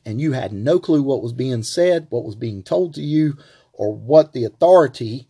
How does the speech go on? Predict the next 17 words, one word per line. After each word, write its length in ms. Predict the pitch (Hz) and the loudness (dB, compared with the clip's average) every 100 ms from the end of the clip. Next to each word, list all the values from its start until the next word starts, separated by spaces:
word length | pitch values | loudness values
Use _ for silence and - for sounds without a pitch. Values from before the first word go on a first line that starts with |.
| _ | _
the 100 | 110 | -6
Bible, 580 | 131 151 143 107 117 120 _ _ _ _ | -2 0 -2 -2 -8 -10 _ _ _ _
was 220 | 139 139 | 0 0
saying 280 | - 151 147 | 0 -2 -2
to 100 | 151 | -6
you. 280 | 185 202 - _ _ _ _ - | -6 -4 -6 _ _ _ _ 0
All 280 | 127 170 | 4 6
you 140 | 185 190 | 4 0
could 160 | 202 | 0
do 300 | 175 147 147 143 _ _ _ - | 2 0 0 -8 _ _ _ -8
was 280 | 117 113 - | -2 -2 -2
take 360 | 160 147 147 | 0 0 0
that 240 | 131 151 - | -2 -2 -2
man's, 560 | 165 160 156 156 - _ _ - | -2 0 0 -2 -10 _ _ -12
the 80 | 107 | -8
priest's, 640 | - 147 131 - - - _ _ _ - | -2 -2 -2 -8 -16 -20 _ _ _ -18
word 520 | 117 156 147 113 110 | 0 4 4 2 -2